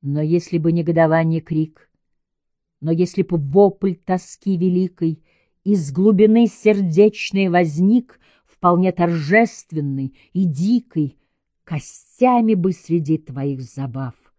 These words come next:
содроглась ветреная младость. Примечание редактора. Стоять лицом к стене собственной смертной камеры —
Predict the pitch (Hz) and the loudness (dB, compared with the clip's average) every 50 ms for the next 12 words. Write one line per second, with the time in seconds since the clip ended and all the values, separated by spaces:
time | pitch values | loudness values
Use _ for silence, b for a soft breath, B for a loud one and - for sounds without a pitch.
0 | _ _ _ _ _ _ _ _ _ _ _ _ _ _ _ _ _ _ _ _ | _ _ _ _ _ _ _ _ _ _ _ _ _ _ _ _ _ _ _ _
1 | _ - - - 165 165 160 135 165 143 143 170 185 180 151 127 123 123 117 120 | _ -16 -8 -4 -4 -4 -2 -4 -6 -4 0 2 2 2 2 0 -6 -12 -12 -14
2 | - _ _ _ _ _ _ _ _ _ - 131 139 131 135 143 131 - _ _ | -14 _ _ _ _ _ _ _ _ _ -14 -12 -10 -6 -6 -6 -6 -8 _ _
3 | - 123 117 120 120 123 127 127 127 127 120 123 117 110 - _ _ - - - | -14 -10 -8 -8 -6 -6 -6 -8 -8 -8 -10 -12 -14 -16 -18 _ _ -20 -20 -20
4 | _ - - _ _ _ _ _ _ _ _ _ _ _ _ _ _ _ _ _ | _ -20 -20 _ _ _ _ _ _ _ _ _ _ _ _ _ _ _ _ _
5 | _ _ _ _ _ _ _ _ _ _ _ _ _ _ _ _ _ _ _ _ | _ _ _ _ _ _ _ _ _ _ _ _ _ _ _ _ _ _ _ _
6 | _ _ - 170 170 175 160 - 170 160 156 143 143 135 120 110 - _ _ _ | _ _ -10 -8 -8 -8 -6 -6 -6 -6 -4 -6 -8 -10 -12 -16 -20 _ _ _
7 | _ _ _ _ _ _ _ _ _ _ _ _ _ _ _ _ _ _ _ _ | _ _ _ _ _ _ _ _ _ _ _ _ _ _ _ _ _ _ _ _
8 | _ _ _ _ _ _ _ _ _ _ _ _ _ _ _ _ _ _ _ _ | _ _ _ _ _ _ _ _ _ _ _ _ _ _ _ _ _ _ _ _
9 | _ - _ - 190 208 220 226 214 214 214 208 - - 208 202 185 - - - | _ -12 _ -2 2 2 2 2 2 0 -2 -2 2 2 2 2 2 -2 -8 -2
10 | - 196 196 202 208 196 - - 190 180 - _ _ 175 170 175 170 - - 175 | 0 0 2 2 0 0 -2 -4 -6 -6 -6 _ _ -6 -6 -6 -6 -6 -6 -6
11 | 170 160 - 165 165 160 _ - 226 233 220 180 143 135 131 | -6 -6 -6 -8 -10 -10 _ -6 -6 -4 -4 -4 -6 -8 -12